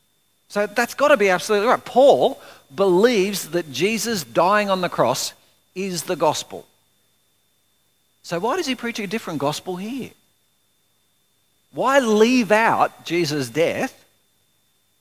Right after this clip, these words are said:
and focus on his resurrection and rule? Well, it's because Jesus' resurrection and rule is the result of his death.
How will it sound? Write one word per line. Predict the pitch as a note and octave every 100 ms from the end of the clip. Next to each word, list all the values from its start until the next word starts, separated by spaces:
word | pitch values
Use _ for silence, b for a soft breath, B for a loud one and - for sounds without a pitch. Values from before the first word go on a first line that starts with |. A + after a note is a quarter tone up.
| _ C#3
and | D3+
focus | - A3 A3+ D#3 -
on | D3+
his | C#3
resurrection | C3+ C3+ B2+ A2 - C3+
and | C#3 D#3
rule? | F#3 G#3+ C#3+ F2 _ _ _ _ _ _ _ _ _ _ _ _ _ _ _ _ _ _ _ _ _ _ _ _ _ _ _ _ _ _ _ _ _ _ _ _ _ -
Well, | D#3+
it's |
because | - F3 A3+ F3
Jesus' | A3 G#3 F3 D#3
resurrection | D#3+ D3+ D3 - C3+
and | B2 A#2+ A#2+
rule | D#3+ C#3 D#2 D2 D3 _ _ _ _ _ _ _ _
is | C3+ B2+
the | C#3+
result | C3+ C#3 B2+ D#3 D#3+
of | G2+ -
his | F2+ -
death. | E2 - _ _